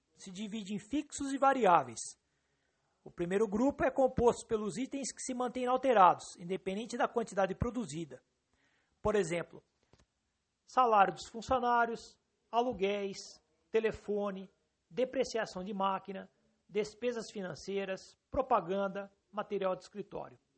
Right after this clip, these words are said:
Já o segundo grupo, a dos custos variáveis, inclui todos os gastos relacionados à produtividade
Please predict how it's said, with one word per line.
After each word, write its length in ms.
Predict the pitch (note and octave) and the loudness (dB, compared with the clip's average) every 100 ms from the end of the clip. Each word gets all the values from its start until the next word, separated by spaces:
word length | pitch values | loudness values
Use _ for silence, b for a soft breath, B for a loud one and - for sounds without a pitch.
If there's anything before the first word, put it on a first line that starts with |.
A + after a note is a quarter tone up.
| _ _ _ _ _ _ _ - | _ _ _ _ _ _ _ -6
Já 160 | A3 F4+ | 0 2
o 60 | |
segundo 360 | F4+ A#3+ A#3+ F#3 | 0 -4 -4 -2
grupo, 480 | F#3+ C4 B3+ - - _ | 0 0 -2 -8 -18 _
a 80 | F3+ | -14
dos 220 | F#3 - | -14 -16
custos 440 | _ A3 G#3+ G3 | _ -14 -12 -8
variáveis, 720 | E3 F3+ D#3 F3+ A3 F#3 F#3 D3 | -2 -2 0 2 2 2 -4 -12
inclui 320 | G#3 A#3 A#3 - _ | -12 -12 -12 -14 _
todos 340 | B3+ C#4 B3 | 0 0 -2
os 180 | C4 G#3 | -10 -10
gastos 520 | C3+ F3+ A3 - D#3 | -2 2 2 0 -6
relacionados 600 | F3+ G3+ - G3 F#3 F3 | -4 -4 -4 -2 -2 0
à 60 | F3+ | -2
produtividade 1000 | - A#3+ B3+ - G3+ D#3+ E3 F3+ G#3+ B3+ | -2 -6 -6 -12 -12 -8 -4 -4 -4 -10